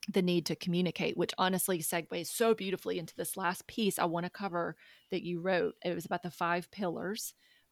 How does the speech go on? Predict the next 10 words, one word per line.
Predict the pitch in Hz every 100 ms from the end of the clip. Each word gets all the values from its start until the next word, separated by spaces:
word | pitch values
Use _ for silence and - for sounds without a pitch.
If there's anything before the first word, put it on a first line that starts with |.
| -
of | 180 175 160 - -
maintaining | 185 175 180 180 165 165 -
positive | - 247 185 160
relationships | 165 165 170 190 160 - -
with |
our | 165
kids. | - 175 175 165 - - - - - _
And | 185 180 170 - -
it's | 180 -
the | - 170 175